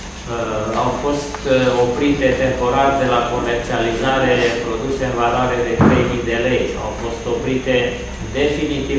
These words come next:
de la comercializare produse în valoare de o mie șase sute de lei. Deci este clar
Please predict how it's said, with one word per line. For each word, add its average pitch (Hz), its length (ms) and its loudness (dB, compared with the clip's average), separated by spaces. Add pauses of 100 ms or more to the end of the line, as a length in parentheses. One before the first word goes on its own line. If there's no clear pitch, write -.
(120)
de 127 120 0
la 123 60 2 (120)
comercializare 117 880 -2 (120)
produse 120 380 -4
în 120 160 -4
valoare 117 360 0
de 117 120 -2
o - 100 0
mie 131 160 0 (100)
șase 107 260 -2 (120)
sute - 240 -2 (100)
de 52 140 0
lei. - 160 0 (1000)
Deci 120 220 -4 (200)
este - 200 -2 (160)
clar 139 260 4